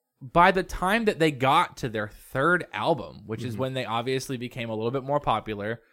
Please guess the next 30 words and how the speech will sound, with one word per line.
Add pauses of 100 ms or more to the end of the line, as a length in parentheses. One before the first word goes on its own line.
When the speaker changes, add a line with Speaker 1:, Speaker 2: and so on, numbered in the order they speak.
(340)
Speaker 1:
um, (760)
I, (100)
I
don't
feel
like
Make
Yourself (560)
fits
anything
super
perfectly. (360)
Because
if
you
listen
to,
like,
two
of
the
biggest
singles
on
there
being
Drive
and
Pardon
Me,